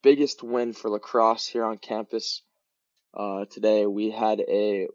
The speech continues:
big, big game. I know we talked about it a lot in the episode with, uh, the lacrosse boys back in, I believe, episode three in Killer Mentality. We,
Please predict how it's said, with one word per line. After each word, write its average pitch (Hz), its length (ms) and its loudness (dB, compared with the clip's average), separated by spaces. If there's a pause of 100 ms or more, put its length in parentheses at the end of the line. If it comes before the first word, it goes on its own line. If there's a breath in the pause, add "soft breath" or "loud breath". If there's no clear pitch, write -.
(480)
big, 127 420 2
big 120 240 0
game. 113 440 -6 (320)
I 101 100 -6
know 113 420 0
we 113 140 -6
talked 113 320 -2
about 110 320 -2
it 113 220 0
a 98 60 -6
lot 107 500 -2
in 110 180 -8
the 104 320 -8 (680)
episode 135 680 2
with, 123 420 -2 (100)
uh, 113 340 -2 (120)
the 113 60 -4
lacrosse 117 440 0
boys 113 360 -2
back 113 320 -4
in, 107 420 -12
I 101 100 -4
believe, 110 220 -4
episode 104 380 -6
three 120 300 0
in 101 160 -4
Killer 107 260 -4
Mentality. 107 520 0
We, 101 240 -6